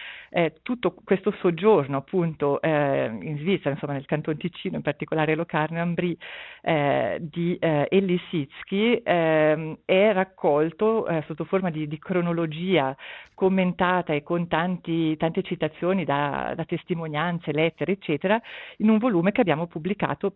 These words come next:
per accompagnare questa mostra, insieme, eh, a Mario Lüscher,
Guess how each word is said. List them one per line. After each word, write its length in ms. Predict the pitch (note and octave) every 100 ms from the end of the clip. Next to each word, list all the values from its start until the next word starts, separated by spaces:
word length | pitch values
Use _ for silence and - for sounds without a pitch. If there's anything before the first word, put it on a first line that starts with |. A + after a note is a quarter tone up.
| _
per 180 | D#3
accompagnare 580 | F3 F3 D#3 D#3 C#3 D#3
questa 320 | - C#3+ -
mostra, 400 | D3 F3+ - -
insieme, 480 | D3+ - E3 E3+ G3+
eh, 320 | - D#3+ D3 -
a 140 | D3+
Mario 320 | D3+ E3+ F3
Lüscher, 440 | D3+ D3+ - B3